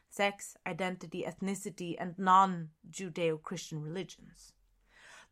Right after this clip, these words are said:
Those characteristics are outside of your control.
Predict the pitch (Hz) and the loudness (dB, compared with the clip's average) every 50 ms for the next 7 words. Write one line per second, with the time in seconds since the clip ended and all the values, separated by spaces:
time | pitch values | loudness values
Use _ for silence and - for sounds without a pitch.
0 | _ - 226 269 269 - - 247 196 185 180 - - 190 190 196 190 - - 139 | _ 2 2 2 2 0 0 2 2 2 0 -2 -6 -6 -4 -4 -4 -4 -6 -8
1 | - - - - - - - 196 220 226 - - - 175 160 160 165 151 160 156 | -6 -2 -2 -2 -2 -2 0 0 0 0 -2 -2 -2 0 0 0 0 -2 -4 -6
2 | 156 - - 165 165 - - 294 302 220 - - | -6 -6 -8 -12 -12 -6 -2 0 2 2 2 0